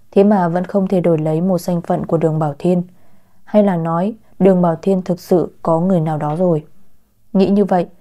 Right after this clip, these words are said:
Hạ Kiều Anh kêu người giúp việc báo với ông cụ Đường. Nhà họ Hạ tối nay bận đột xuất, chuyện gặp mặt ăn cơm thì hẹn lại lần sau. Sau đó vội vàng rời khỏi nhà họ Đường. Ông cụ Đường nghe vậy, trên mặt lộ ra vẻ tức giận.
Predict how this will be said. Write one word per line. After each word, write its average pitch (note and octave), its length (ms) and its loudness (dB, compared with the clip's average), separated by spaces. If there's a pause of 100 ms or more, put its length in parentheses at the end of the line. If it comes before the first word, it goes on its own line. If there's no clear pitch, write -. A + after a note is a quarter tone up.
(220)
Hạ F#3 300 0
Kiều F3 160 4
Anh F#3 280 -2
kêu F#3 200 0
người F3 200 2
giúp G#3 220 0
việc E3+ 260 2
báo E3+ 240 -2
với F3 180 0
ông F3 200 -2
cụ E3 160 -2
Đường. D#3+ 260 0 (680)
Nhà G3 180 4
họ F3 140 4
Hạ F3 200 -2
tối F3 160 0
nay F#3+ 220 0
bận F3+ 220 -2
đột E3 120 0
xuất, A3+ 320 -6 (360)
chuyện F3+ 260 2
gặp F3 160 0
mặt E3+ 260 -2
ăn F3+ 180 -2
cơm F#3 300 2
thì E3+ 180 0
hẹn E3 200 -4
lại D#3+ 100 -4
lần D#3+ 180 -2
sau. F3+ 320 -2 (340)
Sau A3+ 200 0
đó F#3+ 140 4
vội G3+ 180 0
vàng E3+ 320 -2
rời E3 260 2
khỏi E3 240 -2
nhà D#3+ 140 -4
họ D3+ 80 -6
Đường. E3 280 0 (520)
Ông G#3+ 220 2
cụ F#3+ 140 2
Đường E3+ 240 0
nghe F3 140 -2
vậy, F3 300 -2 (220)
trên G3+ 220 0
mặt F#3 140 0
lộ F3 220 0
ra F3 240 -4
vẻ E3+ 160 -4
tức G#3 180 -4
giận. F3+ 220 -2